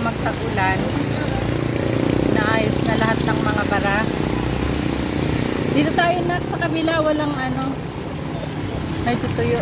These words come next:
Yay! Malapit na kami sa walang baha. Pero sa gitna pa rin kami ng kalsada. Yan, sa kabila, ayan.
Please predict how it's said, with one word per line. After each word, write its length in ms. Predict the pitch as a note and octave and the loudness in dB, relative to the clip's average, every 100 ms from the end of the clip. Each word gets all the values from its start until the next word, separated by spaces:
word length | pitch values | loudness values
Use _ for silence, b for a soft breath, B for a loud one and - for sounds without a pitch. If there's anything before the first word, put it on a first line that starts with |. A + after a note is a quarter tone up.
| C4 | 0
Yay! 560 | D4 F4 E4+ E4 D#4+ D#4+ | 0 0 2 2 0 0
Malapit 320 | D#4 D#4+ - | -4 -4 -8
na 80 | D#4+ | -8
kami 560 | D4+ D#4 D4 C#4 C#4 C#4 | -6 -4 -2 -2 -2 -4
sa 140 | C#4 C4+ | -4 -4
walang 240 | C4 C4 | -2 -2
baha. 720 | B3+ C4 A#3+ A3 A3 A3 G#3 G3+ - - - - - - - | 0 2 2 4 4 2 0 -4 -6 -6 -6 -6 -6 -6 -6
Pero 220 | - B3+ | -2 -2
sa 100 | B3+ | 0
gitna 320 | C4 A#3+ B3+ B3+ | 0 0 0 2
pa 220 | B3 B3 | 2 2
rin 80 | B3+ | 2
kami 240 | B3+ C4 | 0 0
ng 120 | C4 | 0
kalsada. 1000 | B3+ B3+ C4 A#3+ A3+ A3 G#3+ G3+ G3+ G3+ G3+ - - - - - - - - - - - - - - - - | 0 0 2 2 2 0 0 0 2 0 0 -4 -6 -6 -6 -4 -4 -4 -4 -4 -2 0 0 0 0 2 2
Yan, 260 | G3+ - - | 2 2 2
sa 80 | C#4 | 2
kabila, 680 | C4+ C4+ B3+ A#3+ G#3+ G#3+ G#3 G#3 | 2 2 2 2 4 4 2 0
ayan. 580 | A3+ A3 G#3 G3+ G#3 | 0 2 2 2 2